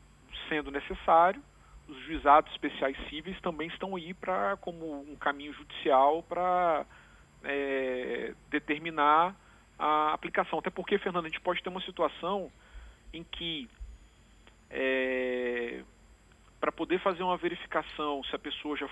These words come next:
foi exposta ao vírus, se ela já formou o, os seus anticorpos, ela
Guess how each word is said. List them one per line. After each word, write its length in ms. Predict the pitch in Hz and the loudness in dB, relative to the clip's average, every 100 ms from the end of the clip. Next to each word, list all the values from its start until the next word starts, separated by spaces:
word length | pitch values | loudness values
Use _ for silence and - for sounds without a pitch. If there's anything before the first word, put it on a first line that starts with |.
| - | -4
foi 100 | 175 | -4
exposta 420 | - 175 165 160 | -2 0 -2 -2
ao 100 | 156 | -6
vírus, 420 | 139 147 151 - | -8 -10 -8 -6
se 60 | 143 | -4
ela 100 | 135 | -2
já 120 | 143 | -4
formou 500 | - 151 147 156 180 | -6 -8 -4 0 2
o, 380 | 196 196 185 175 - - - | 2 -2 -4 -8 -14 -20 -18
os 180 | 143 - | -8 -4
seus 240 | 160 160 165 | -2 -2 -4
anticorpos, 720 | 151 - 147 143 131 - 127 | -8 -2 2 4 2 -2 -2
ela 180 | 139 | 0